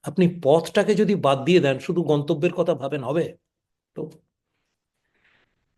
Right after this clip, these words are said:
এই পথটা কিন্তু এই টপ শব্দটা বলে দেয়। কি করে? খুব ভালো করে শোনো, মজা আস-, মজা লাগবে, খুব মজা লাগবে, আনন্দ হবে। ওই টপ ডেস্টিনেশনে যেতে হলে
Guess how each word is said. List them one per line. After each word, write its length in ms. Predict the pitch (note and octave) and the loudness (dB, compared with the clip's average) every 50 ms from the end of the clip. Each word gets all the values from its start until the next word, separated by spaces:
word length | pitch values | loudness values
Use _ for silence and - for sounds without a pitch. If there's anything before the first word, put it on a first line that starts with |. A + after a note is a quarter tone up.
| _ - | _ -20
এই 120 | - - - _ _ _ _ _ - | -20 -20 -20 _ _ _ _ _ -14
পথটা 640 | - C3+ C#3 D#3 F3 F#3+ F#3+ F#3+ - - - F3+ D3+ | -12 -6 -4 -2 0 0 -2 -4 -8 -8 -4 -4 -4
কিন্তু 420 | C3 - D3 C3 B2 - C#3 B2+ B2 | -4 -4 -4 -6 -6 -4 -4 -2 -2
এই 240 | B2 B2 B2 - - _ | -2 -2 -6 -10 -10 _
টপ 240 | - E3+ E3+ E3 E3+ E3+ | 0 2 2 2 0 -4
শব্দটা 560 | - - - C#3+ A2+ G#2+ G#2 G#2 G2 - G#2 | -8 -6 -6 -6 -8 -6 -6 -8 -8 -6 -6
বলে 240 | F#2 F2 E2 E2 - | -6 -6 -6 -8 -8
দেয়। 160 | - - - - - _ _ _ _ _ _ _ _ _ _ _ _ _ _ _ _ _ - | -10 -12 -14 -16 -20 _ _ _ _ _ _ _ _ _ _ _ _ _ _ _ _ _ -4
কি 100 | - C#3 | -2 0
করে? 340 | - - C#3 B2 A#2+ A#2 - - - | 2 2 2 2 2 0 -4 -6 -2
খুব 240 | - - - - | 2 2 2 2
ভালো 180 | - - - A#3 | 2 2 2 2
করে 180 | A3+ G#3+ G3+ F3+ | 0 0 -2 -4
শোনো, 280 | - E3+ D3+ - - - _ _ _ - E3 | -4 -4 -8 -10 -14 -18 _ _ _ -6 -2
মজা 320 | F#3+ A3+ B3 B3 C#4 A#3+ | 2 4 4 4 4 4
আস-, 180 | G#3 E3+ - - - | 2 2 -2 -8 -8
মজা 280 | C3+ D#3 G#3 A#3 A#3+ G#3 | -4 0 2 4 4 4
লাগবে, 280 | E3 B2 A2 A2 A2 A2 | 2 0 -4 -8 -12 -4
খুব 200 | - - - A3+ | 0 2 2 2
মজা 240 | F#3+ C3 A#2 A2 | 2 -2 -2 -4
লাগবে, 320 | G2+ G2+ G2+ G2+ _ - - _ _ _ - - - | -6 -10 -12 -16 _ -20 -20 _ _ _ -20 -8 -2
আনন্দ 320 | - E3+ F#3+ A3+ A#3 F#3+ C#3 | 2 4 6 6 6 6 4
হবে। 280 | G2+ - - - - - _ _ _ _ _ _ _ _ _ _ _ _ _ _ _ _ _ - - _ - - - - - - - - | 2 0 -2 -12 -16 -20 _ _ _ _ _ _ _ _ _ _ _ _ _ _ _ _ _ -20 -20 _ -20 -20 -20 -20 -20 -14 -2 2
ওই 120 | D#3 F3 E3+ E3+ - - | 2 2 2 2 2 4
টপ 300 | F3 F3+ G#3 F#3 D3+ A#2 | 4 4 4 2 -2 0
ডেস্টিনেশনে 800 | - D#3 D#3 - - - G3+ G3 F#3+ F#3+ F3+ - - F#3 F3+ F3 | 2 2 2 2 0 -2 -2 0 0 0 0 -2 -2 -2 -2 -2
যেতে 300 | - - C3 B2 - E3+ | -2 -2 -6 -4 -4 -4
হলে 460 | D#3 - C#3+ A#2+ A2 A2+ A#2 C3+ - | -2 0 -2 -2 -2 -4 -6 -6 -10